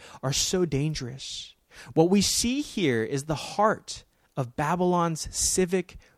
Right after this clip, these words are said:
religion. Now, what's a civic religion, you ask? It's like the intermingling of religion and politics. I mean, think about the idea of God and country, where its national leaders are made sacred and heroic.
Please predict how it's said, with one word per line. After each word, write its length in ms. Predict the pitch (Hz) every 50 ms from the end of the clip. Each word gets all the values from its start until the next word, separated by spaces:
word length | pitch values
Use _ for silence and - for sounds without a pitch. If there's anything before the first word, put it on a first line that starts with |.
| _ -
religion. 680 | 120 120 120 120 123 117 117 110 98 101 120 151 - _ _ _ _ - - - -
Now, 120 | 156 147
what's 220 | 151 214 240 -
a 40 | 277
civic 400 | - - 220 208 185 202 185 -
religion, 460 | - 139 120 123 127 120 - 123 117
you 120 | 113 104 107
ask? 240 | 104 110 110 - -
It's 160 | 170 - -
like 180 | - - -
the 140 | - 220 - -
intermingling 1400 | 190 208 233 - - - 226 208 170 151 143 151 151 - _ - 160 139 139 151 175 180 151 143 131 120 120 -
of 140 | 127 123 -
religion 600 | 135 131 123 123 143 143 - - 165 160 156 156 - - - - -
and 120 | 120 120
politics. 640 | - - - 135 139 143 147 - - 156 143 - -
I 60 | -
mean, 160 | 147 151 147 143
think 220 | - 175 180 -
about 260 | 185 170 180 165 -
the 140 | - 147 131
idea 400 | 123 117 117 135 135 139 143 147
of 280 | - 127 123 113 123 -
God 380 | - 127 127 135 143 143 143
and 220 | 135 139 123 113 -
country, 640 | - - 147 160 - - - 185 185 185 190 190 - - - 170
where 140 | - 143 156
its 160 | 147 - -
national 640 | 143 147 160 180 196 - - - 196 185 175 156 131
leaders 500 | 127 135 151 143 147 139 123 117 113 110
are 160 | - - 123
made 300 | 123 127 127 127 127 113
sacred 800 | - - - - 151 156 180 165 - - 135 120 113 110 107 117 - - - - _ -
and 160 | 135 127 120
heroic. 800 | - - - 135 117 120 123 123 117 - - _ - - -